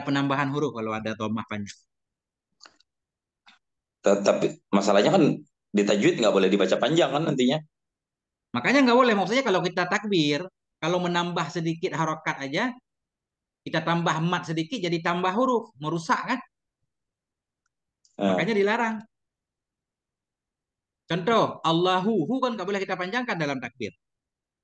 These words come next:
Speaker 2: Hmm.
Speaker 1: Kalau kita panjangkan kan nggak sah. Allahu Akbar, kan nggak boleh, kan?
Speaker 2: Hmm.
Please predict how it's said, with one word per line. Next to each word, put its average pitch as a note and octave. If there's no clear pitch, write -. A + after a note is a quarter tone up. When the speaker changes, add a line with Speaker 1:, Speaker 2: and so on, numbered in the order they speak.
Speaker 2:
Hmm. F3
Speaker 1:
Kalau D#3
kita E3+
panjangkan F3
kan A#3+
nggak E3+
sah. -
Allahu D#3
Akbar, C3
kan F#3
nggak F3+
boleh, G3+
kan? C4
Speaker 2:
Hmm. G2